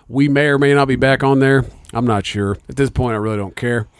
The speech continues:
Uh, but that is, uh, twitch dot T V forward slash smugcast. Uh, if you would like to donate to our Patreon page, uh, you can go there. It's, uh, patreon dot com forward slash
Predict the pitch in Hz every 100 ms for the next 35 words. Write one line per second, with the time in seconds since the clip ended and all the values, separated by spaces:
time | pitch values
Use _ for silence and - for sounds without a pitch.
0 | - - - - - 120 131 127 127 135
1 | - 135 147 135 117 127 123 117 113 113
2 | 107 - 165 151 - 143 131 160 143 143
3 | 139 151 143 123 147 127 - 139 135 143
4 | 135 135 - _ _ _ _ _ _ _
5 | - - 131 139 135 147 151 156 156 135
6 | 151 156 151 160 143 123 160 151 156 147
7 | 139 147 151 165 - _ - - - -
8 | 110 113 120 120 113 131 120 120 127 135
9 | 131 - 120 104 - 139 127 131 127 123
10 | 117 127 123 - 131 127 113 139 120 110
11 | 135 127 110